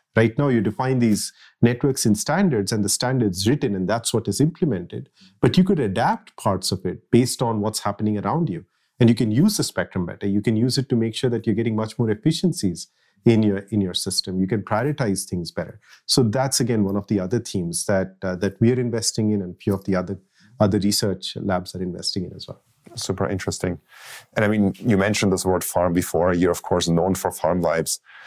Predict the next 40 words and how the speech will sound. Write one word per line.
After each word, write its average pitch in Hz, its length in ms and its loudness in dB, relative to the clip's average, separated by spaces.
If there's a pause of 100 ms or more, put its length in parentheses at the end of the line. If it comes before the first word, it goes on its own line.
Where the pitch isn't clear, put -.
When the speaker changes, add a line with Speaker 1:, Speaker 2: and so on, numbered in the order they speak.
(160)
Speaker 2:
And 110 100 4
maybe, 135 340 2 (920)
um, 104 260 2 (340)
just - 300 -2 (260)
explain 110 720 2
very 95 280 2
briefly 95 420 2
what 80 240 -2
Farm 82 320 0
Vibes 78 280 0
is. - 280 0 (260)
Speaker 1:
Yeah. 107 220 4
Speaker 2:
And 107 80 4
then 104 80 2
also 143 340 2
explain, 101 680 2 (100)
you 110 80 2
know, 90 80 4
you 87 120 2
started - 580 0 (160)
out 92 200 2
here 87 300 2
doing 85 240 0
this 78 160 -2
in 82 80 0
Microsoft - 320 -4
Research, 98 320 0
but - 120 -2
then 113 100 2
you 113 80 2
actually 113 200 0
went 101 180 0
to - 60 0
a - 40 -2
product - 420 -4
group, - 220 -4 (580)
right? 87 140 2
What 107 260 0
made 98 340 2
you 90 400 2